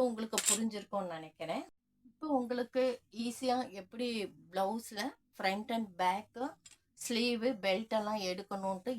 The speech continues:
ஈஸியான மெத்தடு. இது வந்து டெய்லர்ஸ், அந்த காலத்துல டெய்லர்ஸ்லாம் இந்த மெத்தடை ஃபாலோ பண்ணி தான் அவங்க வந்து கட்டிங் கொடுத்துட்டு இருந்தாங்க. அதே மெத்தடை வந்து நான் சொல்லி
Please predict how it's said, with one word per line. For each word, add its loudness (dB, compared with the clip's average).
ஈஸியான -6
மெத்தடு. -2
இது -2
வந்து 2
டெய்லர்ஸ், 4
அந்த -6
காலத்துல 2
டெய்லர்ஸ்லாம் 0
இந்த 0
மெத்தடை 0
ஃபாலோ 0
பண்ணி -2
தான் -4
அவங்க -4
வந்து -8
கட்டிங் -8
கொடுத்துட்டு -14
இருந்தாங்க. -6
அதே -2
மெத்தடை -2
வந்து -4
நான் -6
சொல்லி -6